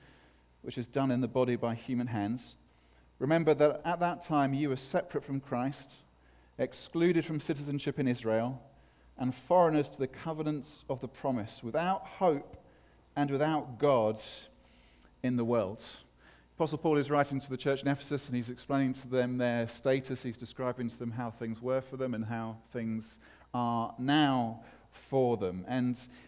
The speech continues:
in this part of the letter, he's explaining how God had previously entered into a special relationship with a special people, a chosen people, the people of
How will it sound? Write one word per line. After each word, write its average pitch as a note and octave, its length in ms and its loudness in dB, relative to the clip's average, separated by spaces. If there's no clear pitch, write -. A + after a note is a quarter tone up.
in C#3 140 0
this D#3 260 0
part D3 220 4
of B2+ 60 2
the B2+ 60 2
letter, B2+ 260 2
he's B2+ 120 -2
explaining C#3+ 560 0
how C3 360 0
God D3+ 280 2
had C#3+ 120 -6
previously D3+ 580 -2
entered C3+ 340 -4
into B2 420 -2
a A#2 120 0
special D3 680 0
relationship C3+ 840 2
with B2 120 -2
a A#2+ 60 -2
special C3 400 -2
people, C#3 340 0
a A2 40 -2
chosen A#2 380 -2
people, A#2 340 -4
the G#2 80 -8
people A2+ 480 -4
of A2 320 0